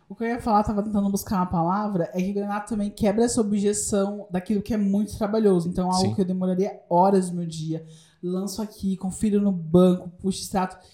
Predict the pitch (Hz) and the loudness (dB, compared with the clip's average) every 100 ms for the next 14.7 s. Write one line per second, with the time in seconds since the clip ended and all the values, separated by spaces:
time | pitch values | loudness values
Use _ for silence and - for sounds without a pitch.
0 | _ - 202 196 208 226 208 233 - 311 | _ -6 -2 -2 -2 0 0 0 -4 -4
1 | 247 240 214 220 240 226 214 240 294 311 | -4 -2 -2 -2 -4 -2 -2 -4 -4 -4
2 | - 202 185 185 185 196 196 _ _ - | -2 -2 -2 -2 -2 -4 -4 _ _ -10
3 | 220 - _ 185 214 226 208 208 208 220 | -10 -10 _ -6 -4 -2 0 2 4 2
4 | 226 277 277 - 208 175 185 247 - - | 2 0 0 0 0 2 0 -4 -10 -20
5 | _ _ 170 165 175 - 175 180 180 190 | _ _ 0 0 0 -6 -4 -2 0 -2
6 | 180 180 - 202 202 185 185 202 202 185 | -2 -4 -4 -6 -4 -2 -2 -2 -2 -2
7 | 185 185 185 180 180 180 190 185 190 214 | -4 -2 2 4 4 4 2 4 4 0
8 | - - 190 202 196 208 190 - 254 240 | -10 -4 -2 -2 -4 -4 -4 -6 -4 -4
9 | 277 - 247 226 247 233 170 190 - - | -4 -4 -2 -2 -4 -4 -4 -6 -14 -12
10 | 147 196 170 185 180 190 160 151 - 302 | -6 -2 0 0 0 -2 -2 -6 -4 -8
11 | - 508 508 - - - - 220 277 240 | -2 -2 -2 -12 -20 -20 -4 4 6 4
12 | - 208 196 240 269 269 233 185 175 180 | 0 -4 -4 -6 -4 0 2 4 2 2
13 | 170 185 494 147 - - - - 156 165 | 0 -2 -8 -10 -12 -14 -14 -10 2 4
14 | 196 - 214 185 214 190 - | 4 2 2 4 4 0 -6